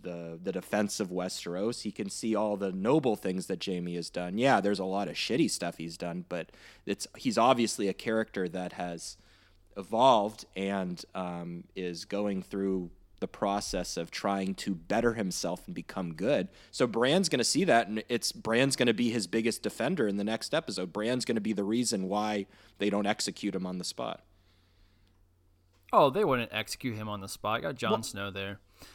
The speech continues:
Speaker 2: Jon
Speaker 1: are you kidding?
Speaker 2: is
Speaker 1: Jon has executed people on the spot for,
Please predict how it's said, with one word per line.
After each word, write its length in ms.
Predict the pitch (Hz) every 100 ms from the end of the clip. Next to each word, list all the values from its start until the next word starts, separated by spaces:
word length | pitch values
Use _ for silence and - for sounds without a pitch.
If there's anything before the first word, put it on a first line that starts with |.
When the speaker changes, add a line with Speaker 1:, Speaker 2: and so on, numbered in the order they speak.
| - - - _ _ _ _ _ _ -
Speaker 2:
Jon 340 | 127 160 175 165
Speaker 1:
are 20 |
you 40 | -
kidding? 260 | 175 240
Speaker 2:
is 80 | 226
Speaker 1:
Jon 340 | 143 190 294 285
has 240 | 190 143
executed 640 | 143 - 143 - 127 123
people 280 | 160 156 147
on 120 | 135
the 60 | 127
spot 380 | - 143 156 -
for, 260 | - 120